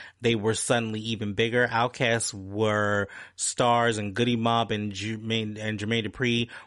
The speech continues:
were doing well, but Atlanta hadn't yet established itself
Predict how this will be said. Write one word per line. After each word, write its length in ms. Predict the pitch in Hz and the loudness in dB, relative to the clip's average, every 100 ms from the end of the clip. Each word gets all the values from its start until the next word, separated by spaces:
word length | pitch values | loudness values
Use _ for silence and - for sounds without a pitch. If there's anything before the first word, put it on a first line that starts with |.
| - | -4
were 100 | 113 | 0
doing 340 | 113 104 101 | 0 0 0
well, 380 | 110 117 123 135 | 2 4 4 4
but 220 | 117 110 | 2 -2
Atlanta 960 | 104 101 104 113 135 139 - 117 101 98 - - _ | 0 -2 0 2 2 0 0 0 0 -4 -10 -20 _
hadn't 800 | - - - 156 170 170 151 127 | -12 -10 -6 -2 -2 -2 -4 0
yet 160 | 127 117 | 0 0
established 460 | - 127 120 120 | 0 0 0 -2
itself 320 | 113 113 104 | -4 0 0